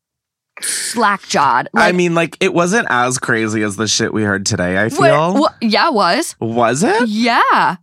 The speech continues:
Speaker 1: The last one, that last voicemail with the party outside and the old lady showing up. Yeah.
Speaker 2: <gasps>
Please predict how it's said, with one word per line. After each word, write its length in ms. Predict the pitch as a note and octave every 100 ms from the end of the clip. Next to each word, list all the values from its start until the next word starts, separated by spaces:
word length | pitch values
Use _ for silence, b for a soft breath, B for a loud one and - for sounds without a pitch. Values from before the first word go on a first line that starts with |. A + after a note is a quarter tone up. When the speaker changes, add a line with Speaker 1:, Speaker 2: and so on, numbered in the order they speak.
| _ -
Speaker 1:
The 100 | C#4
last 460 | B3 A#3+ C#4+ -
one, 260 | A#3 A3 C4+
that 140 | B3+ G#3+
last 340 | G#3 A3+ -
voicemail 580 | G#3 G3+ A3 B3+ C#4 F4+ - _ _ _ _ -
with 140 | A#3+
the 80 | A#3+
party 300 | B3 A3 B3+
outside 440 | A#3+ - G#3+ A3+
and 100 | B3
the 40 | A3
old 180 | A3
lady 220 | G#3 G#3 A#3
showing 280 | C4+ C4
up. 120 | C#4 C4+
Yeah. 460 | F#3+ E3 E3+ D#3 E3 G3+
Speaker 2:
<gasps> 600 | C4+ C#4+ C#4 A#3+ D#3+